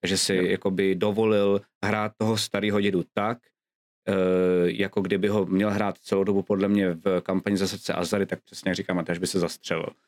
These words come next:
Speaker 1: Ale tady
Speaker 2: Jo.
Speaker 1: to nevadilo, protože to bylo prostě jenom tři jako legrace a zároveň jak tím, jak to bylo legrace,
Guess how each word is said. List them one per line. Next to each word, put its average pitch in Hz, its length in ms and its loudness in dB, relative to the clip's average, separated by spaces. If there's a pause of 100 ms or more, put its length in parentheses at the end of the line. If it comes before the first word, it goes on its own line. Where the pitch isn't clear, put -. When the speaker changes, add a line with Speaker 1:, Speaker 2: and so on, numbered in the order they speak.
(280)
Speaker 1:
Ale 92 140 -2
tady 104 180 0
Speaker 2:
Jo. 104 40 -2
Speaker 1:
to 123 80 0
nevadilo, 95 400 0
protože - 280 -4
to 98 60 0
bylo 92 140 0
prostě - 180 -6
jenom 90 200 2
tři - 240 0
jako 101 280 0
legrace 104 520 -2
a 104 100 -6
zároveň 98 300 0
jak 101 100 -2
tím, - 80 -2
jak 95 100 -2
to 98 60 -2
bylo 107 160 2
legrace, 92 580 0